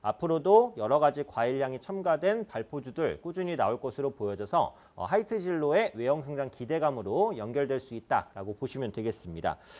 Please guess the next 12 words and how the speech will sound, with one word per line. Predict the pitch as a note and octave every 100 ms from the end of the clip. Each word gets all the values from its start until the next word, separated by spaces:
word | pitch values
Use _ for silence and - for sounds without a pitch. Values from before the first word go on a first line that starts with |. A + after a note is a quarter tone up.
| - - -
또 | E3
국내에서 | - G3+ C4+ C#4+ G3 G3 E3+ F2+ D2
와인 | F2+ F3 C4+
사업도 | C#4 B3 - G3 F3
본격적으로 | B2 B2+ D#3 - C3+ C#3
확대하고 | D#3 D#3 C3+ A2+
있어요. | - E2 D2 D2 -
그러니까 | F#2+
국내에서 | - F3+ A#3+ C4 A#3+ A3
와인을 | G#2+ C#3+ A#3 A#3
먹는다는 | C3+ C3 D3+ C#3+ C3+ B2+
게 | D3 D#3+